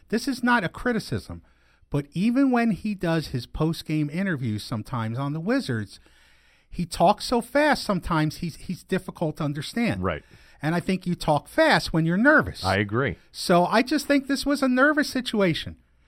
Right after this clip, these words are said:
Speaker 1: Simple as that.
Speaker 2: Simple as that. Uh, well, I, I'm just saying that for those that aren't sure, the person that I spoke to in the organization said that that was a hundred percent it, that they've seen this before when John's had to do things or introduce things,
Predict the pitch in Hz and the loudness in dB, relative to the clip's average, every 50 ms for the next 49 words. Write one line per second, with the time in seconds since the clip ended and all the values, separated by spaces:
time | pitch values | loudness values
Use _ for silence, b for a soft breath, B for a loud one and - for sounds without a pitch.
0 | _ _ - - - 202 196 - 208 190 180 - 151 117 95 - - - - - | _ _ -10 -4 0 0 0 2 2 2 2 2 0 -2 -2 -4 -10 -12 -8 -6
1 | - - - 160 147 - 143 139 123 101 87 92 78 71 - - 117 - 131 127 | 0 2 2 2 4 2 2 2 2 2 0 0 -2 0 0 0 0 0 2 4
2 | 143 143 127 - - - - - - 135 143 135 147 143 - - - 165 156 139 | 4 4 4 2 -4 -10 -2 2 2 4 4 2 0 0 0 2 2 4 4 2
3 | 123 110 101 - - - 139 131 120 139 147 156 160 156 123 143 135 - - - | 0 -2 -4 -6 -4 -2 0 2 4 4 4 4 4 2 2 0 -2 -2 -4 -4
4 | - 120 127 123 - - - - - 156 151 131 113 98 90 85 76 - b b | 0 0 0 0 -2 -6 -6 -2 0 2 4 4 4 2 2 0 -2 -6 b b
5 | b b b b b b b b b _ _ _ - 104 90 - 160 170 165 - | b b b b b b b b b _ _ _ -8 -4 0 2 2 2 2 2
6 | 156 147 135 123 123 120 - - 165 165 156 - - 135 113 107 107 107 107 107 | 0 2 2 2 2 0 0 2 2 2 2 2 -2 -2 0 0 0 0 0 0
7 | 101 104 101 98 110 113 117 107 - 107 95 90 - - - 107 90 95 101 - | 0 -2 0 0 0 0 0 0 -2 -2 -4 -4 -2 0 0 0 0 0 -2 -2
8 | - 110 107 107 110 117 107 107 90 - - - 190 190 185 180 135 - - 139 | 0 0 0 0 0 -2 -2 -2 -2 -2 0 0 0 2 0 -2 -2 -2 -2 -2
9 | - - 131 113 104 101 98 - - 95 95 98 92 90 95 110 107 107 101 - | 0 0 0 0 2 0 0 -2 -4 -4 -4 -4 -2 -2 -2 -2 -2 -2 -2 -4
10 | - - - 175 185 190 185 170 - - 160 135 - 143 143 143 135 127 123 117 | -2 0 2 2 2 2 0 -2 -2 -2 -4 -2 0 0 0 2 2 2 0 -2
11 | 110 92 113 110 110 110 113 - - 113 113 107 98 98 95 92 110 113 110 104 | 0 0 2 2 2 0 0 0 0 0 0 0 -2 -4 -6 -2 0 0 0 0
12 | - 120 110 110 110 92 92 95 101 101 - 110 98 95 110 110 - - - 110 | -2 -2 0 0 0 -2 0 -2 -2 -2 -4 -6 -4 -4 -4 -4 -4 -2 0 0
13 | 107 104 107 98 90 | 0 0 0 -2 -4